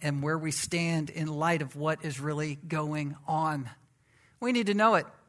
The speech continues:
There's a lot of shakeup in our world. We need to be grounded into what is really fueling it behind the scenes. Fair enough? Okay, that's the intro. And I'm at page seven, so it was calculated.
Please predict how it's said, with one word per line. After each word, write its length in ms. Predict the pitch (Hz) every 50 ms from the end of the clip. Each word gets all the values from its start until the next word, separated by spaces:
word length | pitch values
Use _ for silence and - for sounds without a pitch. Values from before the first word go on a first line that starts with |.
| _ _ -
There's 80 | -
a 100 | 202 208
lot 200 | 202 220 240 262
of 80 | 262 -
shakeup 440 | - - 226 226 202 - 226 214 -
in 80 | 226
our 100 | 208 202
world. 340 | 196 190 202 214 208 190 165
We 100 | 165 170
need 140 | 175 185 185
to 60 | 180
be 100 | 170 208
grounded 600 | 185 190 240 240 240 233 233 190 190 185 180 170 - - - - - - -
into 220 | - 185 190 180 180
what 300 | 160 156 180 190 196 190
is 180 | 190 180 143
really 580 | 147 156 151 160 185 220 247 254 247 247 240 214
fueling 920 | - - - - 190 190 208 233 247 254 254 254 247 240 233 214 196 190
it 300 | 180 180 180 185 196 185
behind 340 | 160 160 147 185 180 180 185
the 40 | 175
scenes. 640 | - - 202 185 180 151 131 123 - - - - - _ _ _ _ _
Fair 180 | - 170 180
enough? 400 | 190 196 202 196 - - - - - _ _ _ _ _ _ _ _ _ _ _ _ _ _ _ _ _ _ _ _ -
Okay, 120 | - 156
that's 240 | 147 147 143 143 -
the 140 | - 151 147
intro. 400 | 143 135 - - 117 95 - 143 - - - - _ _ _ _ _ _ _ _ _ _ _ _ _ _ _ _ _ _ _ _ _ _ _ _ _ _ _ _ - - -
And 120 | 143 147
I'm 180 | 143 147 147 147
at 140 | 123 -
page 220 | - 147 151 139 -
seven, 440 | - - - 151 143 135 135 131 127
so 140 | - -
it 40 | 147
was 120 | 123 135 -
calculated. 680 | - 160 156 143 139 - 143 127 127 127 127 135